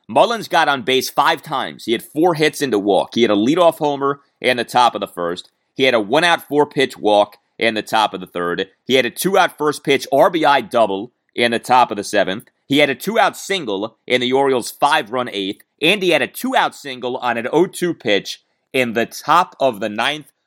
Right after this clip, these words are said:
Mullins in the nine seven win on Monday night, three singles and two stolen bases. He has been, by far, the Orioles' best player this season. It's not even a debate. He's been great offensively.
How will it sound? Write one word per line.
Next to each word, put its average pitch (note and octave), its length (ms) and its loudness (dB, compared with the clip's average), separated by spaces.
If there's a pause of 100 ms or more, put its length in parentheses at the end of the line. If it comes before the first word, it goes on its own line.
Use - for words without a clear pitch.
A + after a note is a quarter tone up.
(100)
Mullins D#3+ 520 0
in C3+ 120 -8
the A2+ 80 -2
nine B2+ 300 0
seven D#3 400 -2
win D3+ 280 -4 (180)
on G#2+ 200 0
Monday C#3 240 0
night, C3 380 -2
three D3+ 460 -2
singles G#2 720 -2 (260)
and A#2+ 220 0
two D3 180 0
stolen B2+ 420 2
bases. F#2+ 460 -2
He G#3+ 160 2
has A3 240 2
been, E3+ 380 -2 (240)
by C3 180 4
far, A#2+ 540 0 (200)
the C3+ 140 2
Orioles' C#3 480 4
best D3 480 -2 (160)
player A#2 560 0 (100)
this A#2+ 320 0
season. G2 380 0
It's B2 220 -4
not F#3 160 2
even C#3 180 -2
a A2+ 60 -6
debate. F#2+ 380 -4 (160)
He's B2+ 180 2
been A2 180 -2
great C#3+ 400 0
offensively. B2+ 880 0